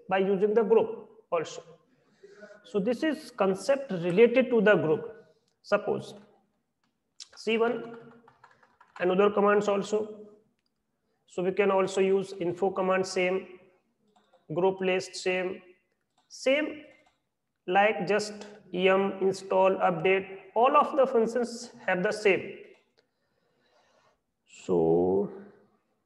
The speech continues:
this is installation command, this is group, this is the same thing. Suppose if I want to check the information related to this particular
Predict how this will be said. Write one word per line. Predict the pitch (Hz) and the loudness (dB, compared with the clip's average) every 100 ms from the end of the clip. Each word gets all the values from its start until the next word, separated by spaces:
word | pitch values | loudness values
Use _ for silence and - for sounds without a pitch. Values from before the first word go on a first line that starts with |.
| _ _ _ _ - | _ _ _ _ -8
this | 165 185 | -4 0
is | 220 | 0
installation | 202 190 202 196 208 208 | 0 0 0 0 0 0
command, | 202 202 208 - - - - | 0 2 0 -2 -10 -16 -10
this | 165 - | -4 0
is | 196 | 0
group, | 156 170 139 - - _ | 0 -2 -2 -8 -20 _
this | 160 | -8
is | 196 190 | -6 -4
the | 202 | -2
same | - 208 214 | 4 4 4
thing. | 214 226 - - - - _ _ _ | 0 0 -4 -16 -20 -20 _ _ _
Suppose | - - 180 180 | -20 -8 -4 -2
if | 180 | 0
I | 196 | 0
want | 185 185 | 0 0
to | 190 | -2
check | 185 190 175 | -2 -2 0
the | 180 | 0
information | 180 175 190 175 - 185 | 0 0 -2 -2 -4 -4
related | 175 180 175 170 | -2 -2 -2 -4
to | 180 | -2
this | 170 175 | -4 -4
particular | 175 180 175 180 | -6 -4 -2 -2